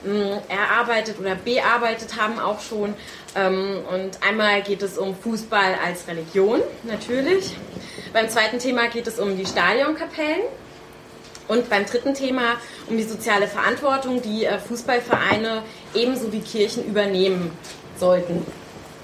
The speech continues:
und auch übernehmen. Ja, das erste Thema, wie gesagt, Fußball ist eine Religion.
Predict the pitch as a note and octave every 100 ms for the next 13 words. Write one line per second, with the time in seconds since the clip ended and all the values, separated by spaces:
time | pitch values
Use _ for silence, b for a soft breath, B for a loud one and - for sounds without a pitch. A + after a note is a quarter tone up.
0 | - F3+ D#3 F3 F3 F3 F#3 D#3+ - -
1 | - E3+ F3 - B B B B B -
2 | F#3 D#3+ E3+ G3+ - - - - - -
3 | - - - - F#3 G3 A3+ B3+ C#4+ C#4+
4 | D4 C#4 C#4 A3 A3+ G#3+ F#3+ F3+ - B3+
5 | C4 C#4 C4 G3+ - - G3+ G3+ F#3+ F#3
6 | G#3 G3+ B3